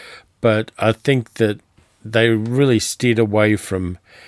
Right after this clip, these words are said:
having a grace moment there that really would have added to the movie for me, something for the grown-ups. They decided to go for the joke, which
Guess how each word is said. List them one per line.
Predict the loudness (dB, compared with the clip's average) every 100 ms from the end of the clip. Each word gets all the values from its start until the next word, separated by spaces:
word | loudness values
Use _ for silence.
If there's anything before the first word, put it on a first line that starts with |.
| -20 -20 _
having | -2 0 0 0 -4
a | -4
grace | -4 -2 0 0 -2
moment | -2 -2 -4 -8 -8
there | -6 -6
that | -8
really | -8 -6 -4
would | -4
have | -4
added | -6 -6 -6
to | -10 -6
the |
movie | -2 -2 -4 -6
for | -4
me, | 0 0 -2 -16 -20 -16 -16 -16 -12
something | -2 0 0
for | -4
the | -6
grown-ups. | -2 0 0 -2
They | 0
decided | 0 0 0 0
to |
go | 0 0 0
for | -2
the | -8
joke, | -4 -4 -6 -10 -20 _ -20 -20 -20 _ -2
which | -2 0 -6